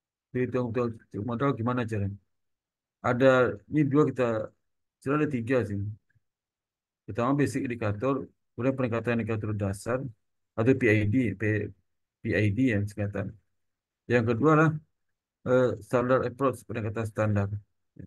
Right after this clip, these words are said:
Yang ketiga baru menggunakan, eh, ama,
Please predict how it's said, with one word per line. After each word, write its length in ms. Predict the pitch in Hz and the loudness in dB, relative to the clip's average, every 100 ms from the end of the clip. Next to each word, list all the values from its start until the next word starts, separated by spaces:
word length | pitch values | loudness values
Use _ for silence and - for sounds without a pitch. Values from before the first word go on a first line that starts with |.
| - _ _ _ _ _ _ _ _ _ - | -20 _ _ _ _ _ _ _ _ _ 0
Yang 160 | 113 110 | 2 2
ketiga 400 | 110 110 117 139 | 0 0 2 4
baru 320 | 113 123 139 - | 4 2 0 -4
menggunakan, 500 | 113 104 101 104 123 120 113 - _ _ _ _ _ _ _ _ _ _ 110 | -2 0 0 0 -4 -6 -12 -16 _ _ _ _ _ _ _ _ _ _ -4
eh, 160 | 104 - 110 | -4 -2 -2
ama, 340 | 120 113 - | 0 0 -2